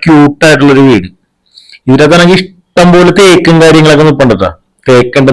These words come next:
നാര കൊണ്ട് ഒരുപാട് മരങ്ങളുണ്ട്. ഞാനെല്ലാം നിങ്ങളെ കാണിച്ചു തരാം. കണ്ടോ, നല്ല സെറ്റപ്പ് ആയിട്ടുള്ളൊരു വീട്, അത്യാവശ്യം കൃഷി ചെയ്യാനും എല്ലാത്തിനും സ്ഥലമുണ്ട് ട്ടോ. അതായത് മഞ്ഞളൊക്കെ കൃഷി ചെയ്തേക്കണുണ്ട്. അല്ലെങ്കിൽ ഞാൻ നിങ്ങൾക്ക് കൊണ്ടുവരുന്ന വീടൊക്കെ അത്യാവശ്യം സ്ഥല സൗകര്യമുള്ളതായിരിക്കുള്ളൂ.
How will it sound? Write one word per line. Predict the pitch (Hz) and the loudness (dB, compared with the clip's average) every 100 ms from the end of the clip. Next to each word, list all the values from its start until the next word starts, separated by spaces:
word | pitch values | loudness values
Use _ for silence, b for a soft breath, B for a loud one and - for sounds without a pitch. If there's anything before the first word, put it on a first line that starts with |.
| 135 | 0
നാര | 127 123 127 | 2 2 0
കൊണ്ട് | 143 147 147 147 | 0 -2 -2 -2
ഒരുപാട് | 160 170 190 214 226 233 | 0 2 2 2 2 2
മരങ്ങളുണ്ട്. | 156 117 110 92 - B B B B | 2 0 0 -2 -6 B B B B
ഞാനെല്ലാം | 147 175 165 160 | -2 2 2 2
നിങ്ങളെ | 160 151 160 | 0 0 0
കാണിച്ചു | 139 107 117 | 0 0 -2
തരാം. | - - _ _ _ b b | -2 -10 _ _ _ b b
കണ്ടോ, | - 92 - 123 | -6 -6 -4 -2
നല്ല | 151 170 - _ _ _ - | 0 0 -4 _ _ _ -6
സെറ്റപ്പ് | 180 180 - _ - 208 214 | -4 -4 -12 _ -4 0 2
ആയിട്ടുള്ളൊരു | 185 160 160 160 | 0 2 2 2
വീട്, | 139 98 - - | 2 -2 -4 -10
അത്യാവശ്യം | - 165 151 143 151 | -4 0 2 0 -2
കൃഷി | 196 - 143 139 | -2 -2 0 0
ചെയ്യാനും | 143 139 147 139 | 2 2 2 2
എല്ലാത്തിനും | 127 143 139 143 135 | 2 0 0 0 0
സ്ഥലമുണ്ട് | 139 113 107 | 0 0 -2
ട്ടോ. | |
അതായത് | 104 123 139 | -2 -2 0
മഞ്ഞളൊക്കെ | 139 139 139 135 143 | 0 0 0 0 -2
കൃഷി | 151 151 | -2 0
ചെയ്തേക്കണുണ്ട്. | 143 143 135 107 - - B B B B B _ _ _ _ _ - | 0 2 0 -4 -8 -20 B B B B B _ _ _ _ _ -2
അല്ലെങ്കിൽ | 127 160 185 | 0 2 2
ഞാൻ | 190 170 190 190 | 2 0 0 0
നിങ്ങൾക്ക് | 185 170 147 170 | 0 -2 0 0
കൊണ്ടുവരുന്ന | 175 160 156 | 2 2 2
വീടൊക്കെ | 175 156 139 | 0 0 0
അത്യാവശ്യം | - - 139 131 139 135 | -4 -4 0 0 0 0
സ്ഥല | 160 139 | 0 2
സൗകര്യമുള്ളതായിരിക്കുള്ളൂ. | 135 127 127 131 131 123 110 104 | 2 2 2 2 2 0 0 -2